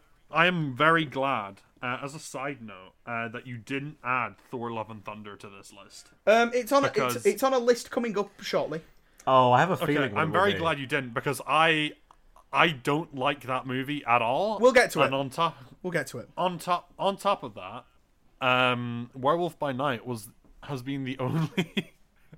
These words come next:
Speaker 1: the only bit of media that has reported on Gore the God Butcher from Thor: Love and Thunder, 'cause he's in Werewolf by Night.
Speaker 2: Is he really?
Speaker 1: But that is, um,
Speaker 3: Wait,
Speaker 1: it's
Speaker 3: what?
Speaker 1: the only one that was reported on him in a, in an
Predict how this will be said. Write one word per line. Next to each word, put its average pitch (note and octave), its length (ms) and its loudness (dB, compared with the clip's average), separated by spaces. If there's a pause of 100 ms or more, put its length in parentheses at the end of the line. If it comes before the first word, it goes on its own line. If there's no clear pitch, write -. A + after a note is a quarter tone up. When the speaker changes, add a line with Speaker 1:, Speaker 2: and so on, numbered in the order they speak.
(580)
Speaker 1:
the D3 160 -2
only G3 300 0
bit F3+ 120 -2
of E3+ 80 0
media D3 360 0
that A#2 100 -4
has C3 180 -4
reported B2 520 -4
on A2 580 -6
Gore D3 360 0
the C3 180 -6 (160)
God B2 260 0
Butcher G#2+ 400 -8
from A2 380 -4 (300)
Thor: B2 140 0
Love A#2+ 160 2
and A2+ 100 -10
Thunder, A2 300 -8 (760)
'cause C#3 160 -4
he's G#3 320 0
in E3 280 8
Werewolf C3 380 6
by A2+ 140 0
Night. A2 280 -8 (760)
Speaker 2:
Is E3 80 -6
he G#3+ 80 -4
really? F4+ 200 -4
Speaker 1:
But C3+ 100 -2
that D3 100 0
is, D3 200 0
um, D#3+ 100 -6
Speaker 3:
Wait, F3+ 180 -4
Speaker 1:
it's D3+ 120 0
Speaker 3:
what? C4 140 -4
Speaker 1:
the D3 180 0
only F#3 200 4
one F#3 140 0
that C3+ 100 -4
was C3 100 0
reported C#3+ 400 0
on B2 140 0
him B2 280 0 (480)
in C#3 140 6
a, C3+ 320 8 (640)
in C#3 140 2
an C#3 140 2